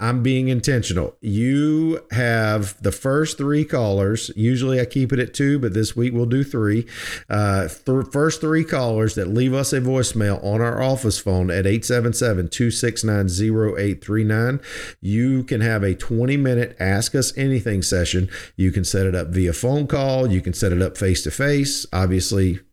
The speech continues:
we're not coming to you. You're, you would have to come to our office, but you can have a twenty minute Ask Us Anything session to see if you're actually on the right track, or maybe there is some, some opportunity for you to come out of this, uh, this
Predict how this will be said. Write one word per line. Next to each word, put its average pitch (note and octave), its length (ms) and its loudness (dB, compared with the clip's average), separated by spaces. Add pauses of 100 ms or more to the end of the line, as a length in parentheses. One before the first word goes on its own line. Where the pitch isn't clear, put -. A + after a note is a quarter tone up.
(160)
we're F#2+ 160 2
not F#2+ 200 0
coming F#2 260 0
to F2+ 100 0
you. C#3 180 2
You're, G2+ 420 0
you F#2 180 2
would F2+ 100 2
have F#2+ 140 2
to - 80 -12
come F#2 200 2
to E2+ 40 0
our D#2+ 160 0
office, B2+ 400 0 (380)
but G2+ 180 0
you C#3+ 80 4
can C#3 80 2
have A#2+ 140 2
a F#2+ 40 2
twenty C#3+ 300 2
minute C#3+ 320 2
Ask A#2 300 0
Us A2+ 100 -2
Anything A2+ 400 2
session F#2 500 2 (320)
to G#2+ 120 0
see G#2+ 520 0
if E2+ 120 -2
you're A#2 400 0
actually G#2+ 540 0
on A2+ 240 0
the A2+ 100 2
right A2+ 260 0
track, B2 580 -2
or G#2+ 160 -2
maybe A2+ 520 2
there A2 360 0
is G2 220 0
some, F#2+ 320 0 (280)
some G#2 200 -2
opportunity G#2+ 800 0
for G2 220 -4
you G2+ 560 0
to G#2 160 -4
come G#2 260 0
out G2 140 2
of F2+ 80 0
this, F#2 500 0
uh, F2+ 380 2
this F#2 360 0